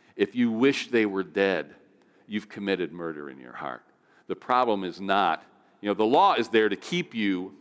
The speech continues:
from acting on those evil impulses. But the true problem is you have those evil impulses. You've heard it said, "Don't commit adultery." And you're doing well by not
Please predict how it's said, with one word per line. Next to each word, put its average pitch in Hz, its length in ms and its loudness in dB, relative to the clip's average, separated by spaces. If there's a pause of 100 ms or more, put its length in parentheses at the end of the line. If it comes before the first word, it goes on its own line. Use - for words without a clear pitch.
(460)
from 117 260 0
acting 135 420 0
on 107 160 0
those 98 200 0
evil 104 340 0
impulses. 101 840 -4 (520)
But 117 160 0
the 113 100 0
true 180 320 -2
problem 147 720 2 (260)
is 107 160 -6
you 104 100 -6
have 90 300 -4
those 82 200 -10
evil 78 280 -14
impulses. - 760 -20 (1300)
You've 120 200 2
heard 135 200 4
it 107 100 -2
said, 117 360 2 (220)
"Don't 117 240 0
commit 101 280 -4
adultery." 92 540 -4 (680)
And 117 140 -4
you're 127 140 0
doing 135 400 4
well 110 420 2 (260)
by 113 200 0
not 117 360 0